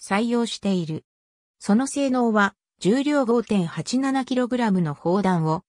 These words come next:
最大仰角四十度で一万七百四十メートルまで届かせられる。この砲を単装砲で六機を搭載した。砲画の浮揚能力は仰角四十二度、俯角十度である。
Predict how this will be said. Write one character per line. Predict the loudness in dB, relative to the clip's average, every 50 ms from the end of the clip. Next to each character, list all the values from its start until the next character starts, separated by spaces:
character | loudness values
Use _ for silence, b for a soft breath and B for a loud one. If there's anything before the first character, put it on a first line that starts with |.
| _ _ _
最 | -8 -2 0 0 0 0
大 | -2 -2 -4 -4 -4
仰 | -2 -2 -2 -2
角 | -2 -4 -4 -4 -4 -2
四 | 0 2 2 2 0
十 | -2 -2 -2 -2
度 | 0 0 0
で | 0 0
一 | -2 -2 -2 -2 -2
万 | 0 2 2 2
七 | 2 2 2 0
百 | 0 -2 -4 -6 -4 -2
四 | 0 2 2 2 0
十 | 0 -2 -2 -2 -2
メ | -2 -2 -4
ー | -4
ト | -2 -2
ル | 0 0 0
ま | -2 -2
で | -4 -6 -8 -8 _ _ _ _
届 | -4 -2 0 0 0 0
か | -2 -6 -2
せ | -2 0
ら | 0 0 0
れ | 0 2
る。 | 0 0 -2 _ _ _ _ _
こ | -4 0 0
の | 0 0
砲 | 0 0 0 2 2 2 2 0
を | 0 _ _ _ _ -4
単 | -2 -2 -2 0
装 | -2 -4 -2 -2 -4 -4
砲 | -4 -2 0 2
で | 2 2
六 | 2 0 -2 _ _
機 | -2 0 2
を | 2 2 0
搭 | 0 -2 -4 -2
載 | -2 -2 -4 -4 -4
し | -6 -8
た。 | -8 -8 -8 -8 -8 _ _ _ _ _ _ _ _
砲 | -2 0 0 2
画 | 2 0 -2
の | -2 -4 -4
浮 | -4 -4 -2
揚 | 0 0 0
能 | 0 0 -2 -2 0
力 | -2 -2 -4 -4 -2
は | -2 -2 -2 -2 _ _ _ _
仰 | -2 0 0 0 0
角 | -2 -2 -2 -2 -4 -2
四 | -2 -2 -2 -2
十 | -2 0 0 0 0
二 | -2 -2 -2
度、 | -2 -4 -4 -6 _ _ _ _ _
俯 | -20 -6
角 | -6 -6 -4 -4 -6
十 | 0 2 2 2 2 2
度 | 0 -2
で | -2 -2 -2
あ | -2 -2
る。 | -2 -4 -8